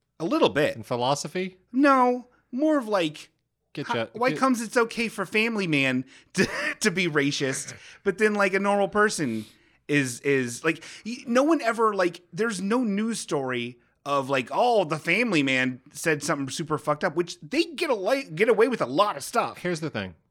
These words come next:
Speaker 1: Seth MacFarlane and his smug fucking face.
Speaker 2: Here's the thing.
Speaker 1: Love Orville, though.
Speaker 2: Here's the thing.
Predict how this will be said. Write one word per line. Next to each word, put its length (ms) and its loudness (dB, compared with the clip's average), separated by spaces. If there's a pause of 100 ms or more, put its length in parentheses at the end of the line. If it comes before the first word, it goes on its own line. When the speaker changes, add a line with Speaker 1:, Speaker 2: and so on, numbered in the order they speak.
(600)
Speaker 1:
Seth 440 -8
MacFarlane 680 -10
and 100 -10
his 120 -12
smug 400 -8
fucking 420 -12
face. 500 -12 (360)
Speaker 2:
Here's 460 -10
the 100 -14
thing. 240 -12
Speaker 1:
Love 240 2
Orville, 420 -6
though. 240 -20 (720)
Speaker 2:
Here's 260 -10
the 140 -10
thing. 360 -8